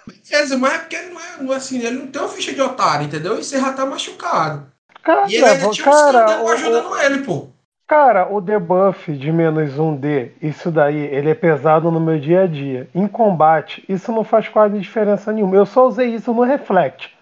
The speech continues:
Speaker 2: porque o Reflect eu jogo sem dado bônus nenhum.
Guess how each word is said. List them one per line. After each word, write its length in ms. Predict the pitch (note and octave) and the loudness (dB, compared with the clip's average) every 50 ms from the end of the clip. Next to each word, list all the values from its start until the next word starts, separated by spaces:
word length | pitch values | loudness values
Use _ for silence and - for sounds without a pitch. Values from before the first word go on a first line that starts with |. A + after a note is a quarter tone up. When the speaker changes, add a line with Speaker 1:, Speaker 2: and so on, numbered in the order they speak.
| _ _ _ _ _ - | _ _ _ _ _ -2
Speaker 2:
porque 220 | - D#3+ - - F3 | -2 0 2 4 4
o 60 | F3+ | 4
Reflect 420 | F3 F3 - G3 F3+ F#3 F3+ - | 4 4 2 2 2 0 2 0
eu 80 | G3 F3+ | 0 2
jogo 200 | D#3+ F#3+ F#3+ F3 E3+ | 2 2 2 0 -2
sem 220 | - G#3+ G3 F#3 | -4 -4 -2 2
dado 260 | F3 F3 F3+ G3 F3+ E3+ | 2 4 2 2 0 -2
bônus 320 | D#3+ F#3+ G3+ G3+ G3+ F#3 | -2 0 0 0 0 0
nenhum. 460 | G3+ A3 A#3+ A#3+ A3+ G3+ F3 D#3+ - | 0 0 0 2 2 2 2 2 0